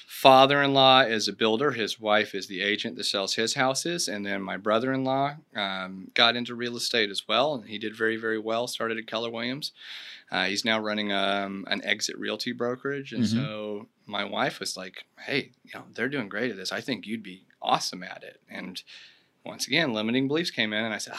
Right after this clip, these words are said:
Speaker 1: "I don't know. I don't think that's for me. I just like to teach. I don't wanna be calling people all the
Speaker 2: Mm-hmm.
Speaker 1: time." And, um, but she said, "Just try it. Just see what happens." And got my license over fall break,
Speaker 2: Mm-hmm.
Speaker 1: uh, while I was teaching. And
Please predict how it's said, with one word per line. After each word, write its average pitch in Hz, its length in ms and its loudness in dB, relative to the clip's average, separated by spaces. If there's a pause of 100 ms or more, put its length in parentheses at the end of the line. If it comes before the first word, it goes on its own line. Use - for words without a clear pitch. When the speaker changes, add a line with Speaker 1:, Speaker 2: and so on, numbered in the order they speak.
(140)
Speaker 1:
"I 165 60 -4
don't 151 120 -10
know. 160 120 -2
I 139 80 2
don't 135 160 -2
think - 120 -6
that's 123 260 0
for 104 140 -12
me. 175 300 4
I 147 100 4
just 139 160 -4
like 104 140 -8
to - 80 -20
teach. 180 460 -4
I 123 100 2
don't 135 120 -2
wanna 95 120 -8
be 95 100 -10
calling 147 380 -2
people 160 640 -6
all 120 160 -2
the 113 100 -4
Speaker 2:
Mm-hmm. 101 80 4
Speaker 1:
time." 101 300 0
And, 101 140 -10 (640)
um, 98 600 2 (120)
but 107 440 2 (240)
she - 180 -2
said, 90 200 -6
"Just - 200 -4
try - 300 -8
it. - 100 -14 (100)
Just - 180 -4
see 139 80 0
what 131 200 0
happens." - 580 -2 (100)
And 98 400 -4
got 120 220 6
my 131 100 6
license 131 640 4
over 113 360 0
fall 123 360 4
break, 127 400 2 (220)
Speaker 2:
Mm-hmm. 101 340 6 (100)
Speaker 1:
uh, 104 300 -4 (540)
while 104 260 -2
I 104 80 2
was 104 160 -2
teaching. 110 540 0 (560)
And 104 640 6